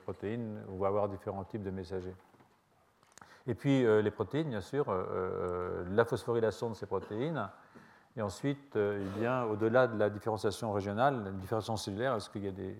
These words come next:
ces gènes sont exprimés plutôt dans les astrocytes, dans les neurones, dans les macrophages, dans les vaisseaux sanguins, enfin, dans toutes ces choses qui sont l'essentiel du système nerveux. Et, euh, évidemment, après, eh bien, euh, faire l'ani-, le modèle animal, euh, euh, en choisissant le bon animal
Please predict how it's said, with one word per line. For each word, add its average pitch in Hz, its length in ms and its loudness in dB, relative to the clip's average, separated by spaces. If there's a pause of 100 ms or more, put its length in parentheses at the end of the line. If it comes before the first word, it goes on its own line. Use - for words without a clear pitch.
ces - 180 -14
gènes 107 200 -6
sont 104 80 -10
exprimés 95 240 -8
plutôt 104 240 -6
dans 95 80 -6
les 98 100 -4
astrocytes, 98 480 -6
dans 104 120 -10
les 98 100 -8
neurones, 101 320 -2
dans 98 100 -4
les 98 80 -6
macrophages, 98 680 -2 (600)
dans 107 80 -2
les 101 80 0
vaisseaux 98 240 -2
sanguins, 104 480 -4
enfin, 101 140 -6
dans 92 100 -10
toutes 92 180 -10
ces 92 140 -10
choses 117 260 -2
qui 98 380 -8
sont 107 320 -8
l'essentiel 107 560 0
du 95 80 -8
système 98 300 -6
nerveux. 107 340 0 (1200)
Et, 117 300 2
euh, 104 220 2
évidemment, 101 400 2
après, 113 400 4
eh - 20 2
bien, 104 360 -2
euh, 98 160 0
faire 110 180 2
l'ani-, 95 380 0
le 92 160 -4
modèle 98 260 0
animal, 107 360 2
euh, 101 220 2
euh, 98 480 -2
en 98 80 -6
choisissant 113 380 -2
le 110 80 4
bon 107 160 4
animal 104 400 0